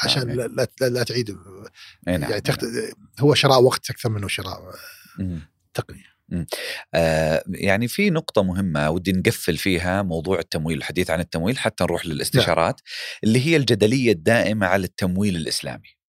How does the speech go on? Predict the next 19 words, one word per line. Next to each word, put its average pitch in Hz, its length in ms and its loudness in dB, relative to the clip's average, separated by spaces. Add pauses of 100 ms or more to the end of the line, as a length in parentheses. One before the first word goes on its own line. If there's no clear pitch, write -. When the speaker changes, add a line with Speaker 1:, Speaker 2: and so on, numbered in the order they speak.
(120)
Speaker 2:
البنوك 95 320 0
تقول 98 240 0
إحنا 101 180 -2
نمول 95 300 2
تمويل 90 220 -2
إسلامي، 78 300 -2
الجهات 82 260 0
تقول 95 140 -2
إحنا 104 120 -2
نمول 95 200 0
تمويل 95 340 -2
إسلامي، 95 480 -2 (360)
المراقب 95 540 2
يقول 92 320 2
لا 95 240 4
يدخل 92 400 0
ويشوب 90 600 2
بعض 85 180 2
الأمور. 92 420 -2